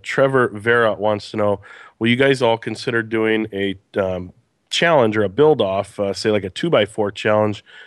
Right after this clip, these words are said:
that you can make with minimum tools?" He's overseas, and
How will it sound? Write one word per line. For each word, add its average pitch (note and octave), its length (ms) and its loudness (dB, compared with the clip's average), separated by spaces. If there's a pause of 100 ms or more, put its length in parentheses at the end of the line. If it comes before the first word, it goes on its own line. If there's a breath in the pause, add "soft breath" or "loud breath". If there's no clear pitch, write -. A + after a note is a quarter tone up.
(160 loud breath)
that G#2 120 0
you G#2 100 -2
can G#2+ 120 -2
make A2 220 0
with G#2 80 -4
minimum A2+ 440 0
tools?" A2+ 480 -4
He's G#2+ 160 -12
overseas, A2 640 -2
and G2 200 -8